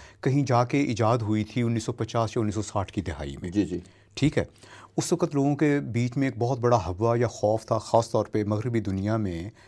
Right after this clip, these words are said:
Speaker 1: کہ ایک انسان کو کسی ایک خاص ماحول میں لے جا کے اس کی شخصیت اور اس کے خیالات کو کلن عوض کیا جا سکتا ہے، چاہے اس کو ہپنوسس میں کیا جائے، چاہے اس کو communist جو ہے ان کے بارے میں یہ بڑا ہوا کھڑا کیا گیا ہوا تھا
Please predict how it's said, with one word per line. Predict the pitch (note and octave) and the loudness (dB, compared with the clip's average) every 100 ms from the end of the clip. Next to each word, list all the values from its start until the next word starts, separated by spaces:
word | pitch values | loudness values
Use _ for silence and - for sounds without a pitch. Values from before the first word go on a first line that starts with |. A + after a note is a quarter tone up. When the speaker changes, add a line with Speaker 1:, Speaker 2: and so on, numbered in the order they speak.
| - - - - - | -20 -20 -20 -20 -2
Speaker 1:
کہ | C3 C3+ D3 | 2 2 2
ایک | C#3+ C#3 | 2 2
انسان | B2+ - B2 B2+ C#3 | -4 -2 -2 -2 0
کو | B2+ B2 B2+ B2 | 2 4 4 2
کسی | B2 A#2+ B2 | -4 -2 -2
ایک | A2+ | -2
خاص | - A#2+ B2 | 2 2 2
ماحول | B2 G2+ G#2+ | -4 0 2
میں | A2 | 2
لے | G#2 | 0
جا | G2 F#2 | 2 0
کے | A2+ A#2 E2+ F2+ - - - | 0 -2 -2 -4 -10 -20 -4
اس | D3+ - | -4 -2
کی | C#3 | -4
شخصیت | - A#2+ - B2 B2+ | -4 -8 -6 -2 -2
اور | B2 | -2
اس | A2+ | -4
کے | B2 | -6
خیالات | - G#2+ A2 | -2 0 2
کو | B2+ | 0
کلن | A#2+ D3 B2+ B2 - | 0 0 2 0 0
عوض | G2+ F#2 | -4 -4
کیا | G2 | -6
جا | D#2 C#2+ | -6 -10
سکتا | - - - | -12 -16 -14
ہے، | - - - - - | -16 -18 -20 -20 -6
چاہے | - A2+ | 0 0
اس | G#2+ | 2
کو | A2+ | 0
ہپنوسس | G2 A2+ G2 A2 | 0 -4 -4 -4
میں | B2 | -4
کیا | A#2+ A#2 | 2 2
جائے، | A2 G#2+ G#2 - - - - - | 4 2 2 -6 -20 -20 -20 2
چاہے | B2 | 4
اس | A#2 A2+ | 4 2
کو | A#2+ | -2
communist | A2+ A2 A#2 A2+ | 0 0 0 0
جو | - G2+ | 0 2
ہے | G#2 | 2
ان | G#2+ G#2+ | 0 0
کے | G#2+ | 0
بارے | G#2 G#2 | 0 2
میں | A2 | 0
یہ | |
بڑا | G#2 A#2 F#2+ | 0 0 0
ہوا | F2+ G#2 | 0 0
کھڑا | - G2+ | 2 0
کیا | F#2+ G2+ G2 | 0 -2 -2
گیا | G2 G2+ | 0 0
ہوا | G2+ G2 | 0 -2
تھا | - G2 | -2 -6